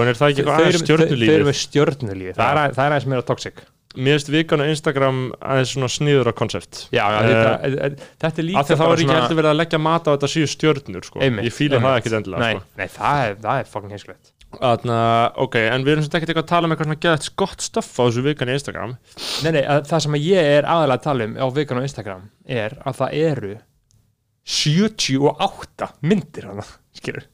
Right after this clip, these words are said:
Speaker 1: Það er
Speaker 2: Það
Speaker 1: ógeðslega mikið.
Speaker 2: tekur þig tuttugu mínútur að skrolla í gegnum þetta og skoða þetta. Þetta er bara
Speaker 1: Eh,
Speaker 2: virkilega vel unnið og greinilegu tími lagður inn í þetta.
Speaker 1: Patrekur Hæmi á nakinn á fjórhjóli.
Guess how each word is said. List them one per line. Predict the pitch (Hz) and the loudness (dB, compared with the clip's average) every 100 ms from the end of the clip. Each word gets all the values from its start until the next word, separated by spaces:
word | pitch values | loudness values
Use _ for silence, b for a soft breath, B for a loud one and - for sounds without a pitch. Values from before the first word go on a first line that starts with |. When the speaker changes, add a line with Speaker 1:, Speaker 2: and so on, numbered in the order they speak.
| _ _ _ - | _ _ _ -10
Speaker 1:
Það | 117 | -6
er | |
Speaker 2:
Það | 110 | -4
Speaker 1:
ógeðslega | - 120 127 - 120 151 113 | -2 -4 -4 -4 -2 0 2
mikið. | 196 240 - | 2 2 2
Speaker 2:
tekur | 135 117 | 2 2
þig | 117 - _ _ _ | 2 -4 _ _ _
tuttugu | 247 262 - 131 | 2 2 0 0
mínútur | 180 214 120 120 | 2 2 0 -4
að | - 131 | -4 -6
skrolla | - 208 196 110 | -2 0 2 0
í | |
gegnum | 196 - - | -2 -4 -8
þetta | - - | -12 -12
og | - | -4
skoða | 196 156 - | -2 -2 -4
þetta. | - - _ _ _ _ _ _ _ _ _ _ _ _ _ | -12 -20 _ _ _ _ _ _ _ _ _ _ _ _ _
Þetta | 139 113 | 0 4
er | |
bara | 113 117 | 4 2
Speaker 1:
Eh, | 123 147 | 2 0
Speaker 2:
virkilega | 233 - - 143 131 123 | 0 -2 -6 -2 2 2
vel | 131 180 151 | 2 2 2
unnið | 226 135 107 | 0 0 0
og | 107 110 - - _ | 0 -2 -6 -18 _
greinilegu | 139 151 233 196 117 113 113 | -2 2 2 2 2 0 0
tími | 202 226 139 | 0 0 2
lagður | 135 139 | 2 0
inn | 185 | -2
í | 127 | -6
þetta. | - - | -10 -4
Speaker 1:
Patrekur | 135 127 131 120 | -2 -2 -2 0
Hæmi | 127 135 131 123 - | 2 2 2 0 0
á | 113 110 107 - | 0 0 -2 -2
nakinn | 120 120 117 | -4 -4 -4
á | |
fjórhjóli. | 110 143 135 139 143 123 | 0 0 2 2 2 0